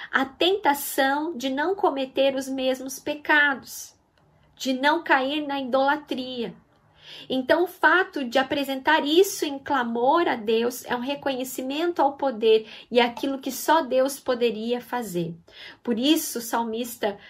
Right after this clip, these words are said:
fala para Deus fazer, em outras palavras, uma restauração plena. Então, ele compara ao deserto,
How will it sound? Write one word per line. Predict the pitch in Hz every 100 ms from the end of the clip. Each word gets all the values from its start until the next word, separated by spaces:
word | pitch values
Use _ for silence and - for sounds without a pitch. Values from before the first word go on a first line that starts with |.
| - _
fala | - 262 247 254
para | 247 269 247 240
Deus | 220 277 339 349
fazer, | 294 240 220 285 320
em | 269
outras | 233 269 262 -
palavras, | 240 214 233 254 254
uma | 247 247
restauração | 233 262 269 247 240 233 - 269 277 - - _ _
plena. | 247 233 233 240 254 240 185 - - -
Então, | 226 277
ele | 294 285
compara | 285 277 262 - 269 285 294 285 285 - - -
ao | 254 269
deserto, | 277 262 226 226 240 247 - _